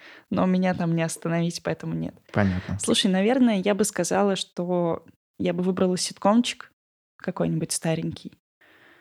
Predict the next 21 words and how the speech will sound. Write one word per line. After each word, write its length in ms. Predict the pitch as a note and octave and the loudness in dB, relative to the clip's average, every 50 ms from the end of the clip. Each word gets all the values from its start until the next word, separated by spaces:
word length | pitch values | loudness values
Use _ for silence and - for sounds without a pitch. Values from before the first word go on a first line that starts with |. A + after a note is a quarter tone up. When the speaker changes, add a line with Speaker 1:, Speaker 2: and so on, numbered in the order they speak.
| _ _ _ _ _ _ _ | _ _ _ _ _ _ _
Speaker 2:
По 220 | - E3+ E3 - | 0 2 2 2
Speaker 1:
А, 20 | E3 | 4
Speaker 2:
типу 200 | E3 E3 E3 - | 2 2 2 4
Speaker 1:
например, 240 | F#2 G2 F#2+ G2+ G#2 | 4 4 4 4 4
Speaker 2:
"Друзей"? 220 | A2 C3 D3 D#3+ - - - F#3 F3 - _ _ _ _ | 2 2 0 -2 -6 -10 -10 -12 -12 -12 _ _ _ _
Ну, 180 | - A#2 A2 G#2+ | 2 4 4 4
"Друзья" — 280 | G#2 A2+ A2 A2+ A#2 G#2+ | 4 2 4 4 4 4
это 80 | - | 4
Speaker 1:
еще, 100 | A3+ A#3 | 4 2
Speaker 2:
сериал, 160 | A#3+ - - G3+ | 4 4 2 2
Speaker 1:
еще 140 | - G#3+ | 4 4
Speaker 2:
конечно. 260 | G#3+ G#3 A3 A3 - - | 4 4 2 2 0 -4
Speaker 1:
старше. 380 | - F#3+ F#3+ - - - G3 F3+ F3+ | -4 -4 -4 -4 -6 -6 -8 -8 -4
Я 140 | F#3+ F#3+ F#3+ | 0 0 0
люблю 240 | G3 F#3+ F#3 F#3+ F#3 | 0 0 2 2 2
"Люси". 480 | F3 F#3+ G3+ G3 - - F3 E3+ F3+ - _ _ _ _ _ _ | 4 2 2 2 0 -2 -4 -4 -4 -10 _ _ _ _ _ _
Старый-старый 640 | - - - - F#3 F#3 F#3 F3+ - - F3 E3+ E3 D3+ | -10 -8 -6 -4 -2 -2 -2 -2 -2 -2 -2 -2 0 -2
ситком 520 | - - - - - - F#3+ A3 A#3+ A#3+ - _ _ _ | -4 -8 -10 -4 0 2 4 4 4 0 -2 _ _ _
шестидесятых 760 | - - F#3+ - - F#3 E3+ F3 - - F3 F3 F3 F3 F3 | -4 -4 -4 -2 0 -2 -2 -2 -2 -2 -4 -4 -4 -6 -4
годов. 340 | F3 F3+ E3+ F#3 A2 G#2 F#2 | -4 0 2 4 4 4 2
Speaker 2:
Мгм. 140 | G#2 G2 | 0 -2